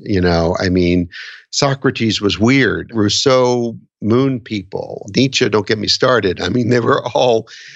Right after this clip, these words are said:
you know, we think of the philosopher as this almost angelic figure who's just sitting by himself thinking deep thoughts. And no, these people wrestled with how to get out of bed,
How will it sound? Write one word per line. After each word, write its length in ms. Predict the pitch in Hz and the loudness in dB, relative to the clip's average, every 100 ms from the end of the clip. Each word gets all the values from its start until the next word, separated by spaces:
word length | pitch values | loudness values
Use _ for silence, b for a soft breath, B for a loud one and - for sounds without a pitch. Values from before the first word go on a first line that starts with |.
| B B | B B
you 140 | 131 120 | -2 2
know, 420 | 117 104 107 127 117 | 2 2 0 -2 -2
we 100 | 107 | -4
think 300 | 143 143 127 | -2 -2 -2
of 140 | 107 | -6
the 100 | 101 | -12
philosopher 680 | - 107 101 104 107 107 101 | -6 0 0 0 -8 -4 -2
as 180 | 95 - | -2 -4
this 180 | 95 | -4
almost 340 | - 104 101 - | -2 0 0 0
angelic 580 | 98 87 - 98 104 - | -2 -2 2 2 2 -2
figure 460 | - 117 101 98 90 | -4 -2 0 0 -2
who's 240 | 87 82 | -2 -2
just 260 | - - - | -2 -2 0
sitting 260 | 113 107 | 2 2
by 180 | 95 87 | 2 0
himself 540 | 85 85 - 104 92 - | -2 -4 0 0 0 -2
thinking 340 | 101 101 87 | -8 -6 -6
deep 260 | 110 107 - | -4 -6 -2
thoughts. 380 | 113 113 - | -2 -2 -4
And 120 | - 98 | -2 0
no, 240 | 127 - | 2 0
these 180 | 120 - | -2 -4
people 340 | 127 113 98 | -6 -2 -2
wrestled 580 | 87 92 120 - 110 82 | 0 0 0 0 0 0
with 300 | 85 80 - B B B B B | -4 -4 -10 B B B B B
how 140 | 90 | -2
to 80 | 101 | -2
get 200 | 92 107 | 0 2
out 160 | 101 98 | 2 0
of 140 | 90 | -4
bed, 500 | 104 104 107 98 87 | -2 2 2 0 -4